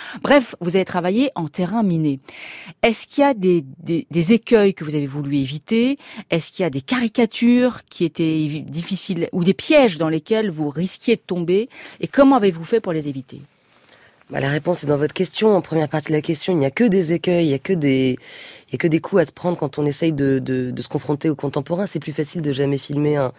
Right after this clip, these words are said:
Speaker 2: comme ce que j'avais fait, <laughs> jamais filmer un téléphone portable, de parler de, de, de, de sentiments amoureux ou de, ou de, de fonctionner sur une métaphore. Là, il était question vraiment, je pense à, à d'autres films que j'ai pu faire,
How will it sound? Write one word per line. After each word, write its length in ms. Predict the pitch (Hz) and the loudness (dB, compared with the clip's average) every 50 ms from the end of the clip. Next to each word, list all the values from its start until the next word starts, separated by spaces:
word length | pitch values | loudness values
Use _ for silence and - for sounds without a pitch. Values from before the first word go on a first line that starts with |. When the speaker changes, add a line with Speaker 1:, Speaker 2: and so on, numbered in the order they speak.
| - - - - - - - - _ | -16 -20 -20 -20 -20 -20 -20 -20 _
Speaker 2:
comme 140 | - - 143 | -2 -2 -2
ce 60 | - | -2
que 80 | - 151 | -4 -4
j'avais 200 | 131 143 131 135 | -2 -2 -2 -2
fait, 220 | - - 175 214 - | -4 -4 -8 -8 -6
<laughs> 40 | - | -8
jamais 240 | 139 - - 196 | -4 0 0 0
filmer 240 | 143 - 151 151 151 | 0 0 0 0 0
un 60 | 147 | 0
téléphone 360 | 143 156 143 139 - 139 139 131 | 0 -2 -2 -2 -2 -2 -2 -2
portable, 480 | - 131 - - 170 170 180 190 185 - - - - - - - - - - _ _ - | -2 -4 -2 0 0 2 2 0 -2 -8 -10 -20 -20 -20 -20 -20 -20 -20 -20 _ _ -8
de 60 | 147 | -2
parler 280 | 147 151 143 147 151 | 0 0 2 2 0
de, 180 | 143 135 131 131 | 0 0 -2 -2
de, 300 | 131 131 131 131 127 127 | -2 -4 -6 -6 -6 -6
de, 280 | 131 135 135 131 - - | -6 -4 -4 -4 -6 -6
de 120 | - 131 | -6 -6
sentiments 380 | - - 143 139 - 143 143 143 | -4 -6 -6 -6 -4 -2 0 0
amoureux 420 | 143 143 143 139 135 156 160 160 | 2 2 2 2 2 2 2 2
ou 140 | 160 160 147 | 2 0 0
de, 160 | 135 135 127 - - - - - - - - - _ | 0 -2 -2 -4 -10 -20 -20 -20 -20 -20 -20 -14 _
ou 80 | - 139 | -6 0
de, 220 | 127 143 139 131 | 2 2 2 2
de 100 | 127 123 | 0 -2
fonctionner 320 | - 147 139 - 156 156 | -4 -6 -2 0 0 0
sur 160 | 147 - 151 135 | 0 0 0 0
une 100 | 139 139 | 2 2
métaphore. 440 | 139 135 165 175 - 220 220 185 | 2 0 -2 -2 0 0 0 2
Là, 80 | 160 160 | 2 0
il 100 | 160 151 | 2 0
était 200 | 151 147 - 151 | 0 0 0 -4
question 320 | - 160 147 - - 180 | -4 -6 -6 -4 -4 -2
vraiment, 380 | 165 156 147 165 165 175 202 233 - - - - - - - - - | -2 0 0 2 2 0 0 -4 -8 -16 -20 -20 -20 -20 -20 -14 -14
je 80 | - | -6
pense 180 | - 151 143 - | -4 -4 -2 0
à, 60 | 143 | 0
à 420 | 135 120 120 120 117 - - - 127 | 0 0 0 -4 -4 -4 -4 -6 -4
d'autres 240 | 131 143 - - | -4 -4 -2 -2
films 180 | 143 - 165 151 | -6 -4 -4 -4
que 100 | - 143 | -4 -2
j'ai 120 | 127 135 | -4 -4
pu 120 | - - - | -6 -6 -8
faire, 200 | - 110 110 | -6 -6 -6